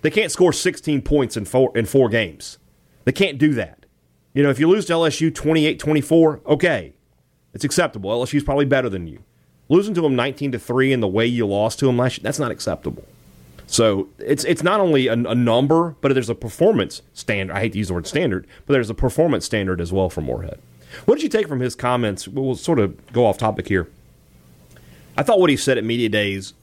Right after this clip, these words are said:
really sets the tone for why Tommy Stevens is gonna be the quarterback. He said, "Look, I got complete faith in these guys as runners, and, uh, as far as leaders, I got complete faith in them as leaders.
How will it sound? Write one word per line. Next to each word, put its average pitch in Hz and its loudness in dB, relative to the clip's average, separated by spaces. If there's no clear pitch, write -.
really 131 4
sets - -4
the 107 -6
tone 107 -2
for 98 -2
why 98 0
Tommy 95 -6
Stevens 90 -4
is 90 -4
gonna 92 0
be 87 -2
the 80 -6
quarterback. 80 -2
He 120 -2
said, 127 0
"Look, - 2
I 107 -4
got - -4
complete 139 2
faith 127 2
in 120 -4
these 110 -2
guys 113 -2
as 92 -8
runners, 110 -2
and, 101 -2
uh, 101 0
as 95 -2
far 110 2
as 90 0
leaders, 107 2
I 90 2
got 92 -4
complete 101 0
faith 95 -2
in 101 -4
them 92 -2
as 85 -4
leaders. 98 2